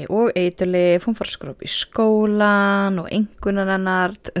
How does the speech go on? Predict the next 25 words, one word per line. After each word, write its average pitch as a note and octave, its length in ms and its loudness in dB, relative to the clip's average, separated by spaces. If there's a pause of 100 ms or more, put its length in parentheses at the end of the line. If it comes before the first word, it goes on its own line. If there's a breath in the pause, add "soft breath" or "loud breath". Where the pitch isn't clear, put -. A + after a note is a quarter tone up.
hrundu G#3 340 0
bara D3+ 160 0
niður E3 220 -2
í - 20 -10
ekki - 160 -10
neitt G3 320 -12
neitt - 800 -2
og A2+ 140 -6 (320 loud breath)
þetta F#3 340 -2
var E3 160 0
allt F3+ 380 -2
í - 100 -8
tómu E3+ 540 2
tjóni. D3+ 320 -4 (420 loud breath)
Foreldrar A3 380 4
hennar F#3 140 -2
gerðu F3+ 180 4
náttúrulega - 260 2
allt - 240 2
sem E3+ 80 -8
gátu G3+ 320 2
til - 140 -4
að D#3+ 80 -10
halda E3+ 220 -4
henni D3 120 -8